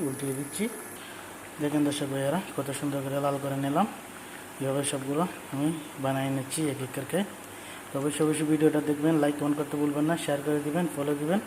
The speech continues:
ইনশাআল্লাহ, কেমন হলো আমার বাটারগুলা একটু কমেন্টে বলে দিবেন, আশা করি ভালোই লাগবে। তো দেখতে থাকেন দর্শক ভাইয়েরা, আমি সবগুলো বানাচ্ছি। যাক, আলহামদুলিল্লাহ,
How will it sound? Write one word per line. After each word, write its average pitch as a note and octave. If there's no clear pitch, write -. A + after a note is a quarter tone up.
ইনশাআল্লাহ, D3
কেমন C#3+
হলো D3+
আমার D3
বাটারগুলা C#3+
একটু -
কমেন্টে D#3
বলে C#3+
দিবেন, D#3
আশা C#3+
করি C#3
ভালোই C#3
লাগবে। C3
তো -
দেখতে D3
থাকেন F3
দর্শক E3
ভাইয়েরা, E3+
আমি E3
সবগুলো D3
বানাচ্ছি। D3+
যাক, D3
আলহামদুলিল্লাহ, D#3